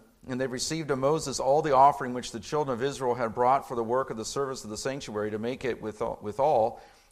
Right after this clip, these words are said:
And they brought yet unto him free offerings every morning. And all the wise men that wrought all the work of the sanctuary came every man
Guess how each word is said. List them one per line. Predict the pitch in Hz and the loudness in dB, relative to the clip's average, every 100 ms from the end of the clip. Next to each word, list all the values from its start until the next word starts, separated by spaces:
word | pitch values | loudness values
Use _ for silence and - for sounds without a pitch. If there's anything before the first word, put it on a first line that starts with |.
| - | -10
And | 127 | -4
they | 123 | -2
brought | 110 127 139 120 | 2 4 4 4
yet | 135 | 0
unto | 151 123 123 | 0 -4 -6
him | 120 | -6
free | 123 143 131 | -6 -2 4
offerings | 131 139 127 110 | 4 4 -4 -6
every | - 127 123 | -4 -4 -2
morning. | 120 143 170 | -4 -2 -2
And | 120 | 0
all | 120 | 0
the | 117 | 2
wise | 120 147 175 120 | 2 0 -2 -6
men | 113 117 | -6 -4
that | 113 113 | -4 0
wrought | 123 120 | 2 2
all | 120 | 2
the | 143 | 0
work | 127 131 131 | -2 -4 -6
of | |
the | 113 | -10
sanctuary | - 143 - 117 107 110 | -8 -8 -8 -4 -4 -4
came | - - 123 | -8 -10 -8
every | 143 151 | -8 -6
man | 131 143 139 | -4 -4 -4